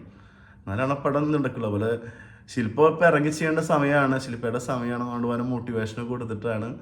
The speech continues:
ഖലീൽ റഹ്മാൻ ഒറ്റ മോട്ടിവേഷനാണ് ഇറങ്ങുന്നതെന്നൊക്കെ പറഞ്ഞു. പിന്നെ ആളുടെ എക്സ്പീരിയൻസ്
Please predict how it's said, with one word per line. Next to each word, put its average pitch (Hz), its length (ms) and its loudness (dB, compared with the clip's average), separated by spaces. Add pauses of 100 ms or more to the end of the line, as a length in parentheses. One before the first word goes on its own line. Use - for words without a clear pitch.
(380)
ഖലീൽ 117 180 0
റഹ്മാൻ 127 220 0
ഒറ്റ 160 160 0
മോട്ടിവേഷനാണ് 147 760 2
ഇറങ്ങുന്നതെന്നൊക്കെ 120 580 0
പറഞ്ഞു. 104 120 -2
പിന്നെ 110 220 -2
ആളുടെ 143 160 2
എക്സ്പീരിയൻസ് 165 640 0